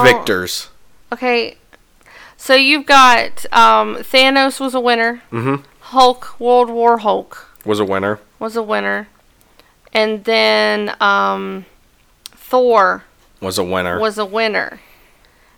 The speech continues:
Speaker 1: But, let's see, he's got,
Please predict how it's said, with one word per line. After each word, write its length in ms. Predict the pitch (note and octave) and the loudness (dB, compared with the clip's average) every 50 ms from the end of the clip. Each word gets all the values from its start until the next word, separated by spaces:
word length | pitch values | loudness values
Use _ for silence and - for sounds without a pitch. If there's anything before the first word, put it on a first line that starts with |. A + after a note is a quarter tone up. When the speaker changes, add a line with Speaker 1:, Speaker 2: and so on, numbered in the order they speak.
| _ _ | _ _
Speaker 1:
But, 280 | - A#3+ A#3+ A#3+ - - - - - - - - - _ _ _ _ _ _ _ _ _ _ _ _ _ _ _ _ _ _ _ _ _ _ _ | 2 2 2 2 2 -2 -10 -20 -20 -20 -20 -20 -20 _ _ _ _ _ _ _ _ _ _ _ _ _ _ _ _ _ _ _ _ _ _ _
let's 140 | _ - | _ -20
see, 320 | - - A#3 G3+ G3+ G#3 G#3+ | -20 -16 -16 -14 -14 -16 -18
he's 640 | G#3 - - - - - C#4+ C#4 C#4+ D4 C#4+ - | -18 -20 -20 -20 -16 -12 -10 -8 -8 -8 -8 -10
got, 1080 | - - B3 A#3+ A#3 A#3 A3+ A3+ A3+ A3+ A3+ A3+ A3+ A3+ - - - - - - - | -8 -4 -2 0 2 2 2 2 2 2 0 0 -2 -4 -6 -10 -16 -18 -18 -18 -20